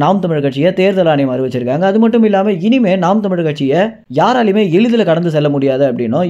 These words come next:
ஏன்னா இதற்கு முன்னதாக அவங்க ஒரு பொதுக்கூட்டமோ ஆர்ப்பாட்டமோ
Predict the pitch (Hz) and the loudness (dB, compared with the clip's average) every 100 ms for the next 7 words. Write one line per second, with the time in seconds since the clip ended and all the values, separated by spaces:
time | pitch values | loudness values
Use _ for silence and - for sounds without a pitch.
0 | 175 196 165 214 226 185 196 185 151 123 | 0 0 2 0 0 0 2 2 2 2
1 | 151 214 - _ - 190 214 202 180 196 | -2 -2 -8 _ -2 0 2 2 2 0
2 | 233 226 208 175 208 165 196 196 170 175 | 2 2 2 2 2 2 2 0 0 0